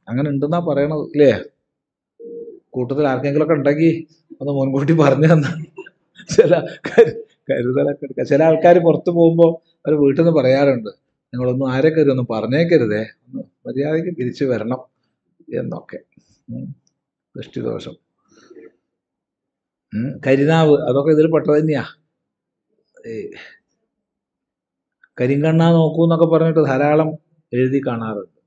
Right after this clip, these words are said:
ചില കോലങ്ങളൊക്കെ വരച്ച് വെച്ചിട്ടും ചില ചിത്രങ്ങളൊക്കെ ആക്കിയിട്ടും ഒക്കെ ആയിട്ട് എന്തൊക്കെയാ അതിൻ്റെ കഥ എന്നൊന്നും നമുക്കറിയില്ല. ഉം. ഇതിൻ്റെയൊക്കെ വാസ്തവം എന്ത്? ചെറിയ കുട്ടികൾക്ക് അന്തിത്തിരി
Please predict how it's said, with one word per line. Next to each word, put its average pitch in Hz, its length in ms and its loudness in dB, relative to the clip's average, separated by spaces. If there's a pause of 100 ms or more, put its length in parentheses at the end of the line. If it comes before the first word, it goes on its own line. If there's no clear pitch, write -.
(180)
ചില 127 140 2
കോലങ്ങളൊക്കെ 131 720 2
വരച്ച് 120 260 -4
വെച്ചിട്ടും 123 560 -6 (600)
ചില 123 140 -4
ചിത്രങ്ങളൊക്കെ 131 680 -2
ആക്കിയിട്ടും 123 540 -4 (440)
ഒക്കെ - 200 -14
ആയിട്ട് - 340 -10 (420)
എന്തൊക്കെയാ 127 360 -4
അതിൻ്റെ 143 200 -2
കഥ 123 280 -4
എന്നൊന്നും 131 180 -4
നമുക്കറിയില്ല. 120 600 -8 (1400)
ഉം. 127 300 -14 (1700)
ഇതിൻ്റെയൊക്കെ 165 420 4
വാസ്തവം 156 600 4
എന്ത്? 123 240 0 (880)
ചെറിയ 180 340 6
കുട്ടികൾക്ക് 185 600 4
അന്തിത്തിരി 190 960 2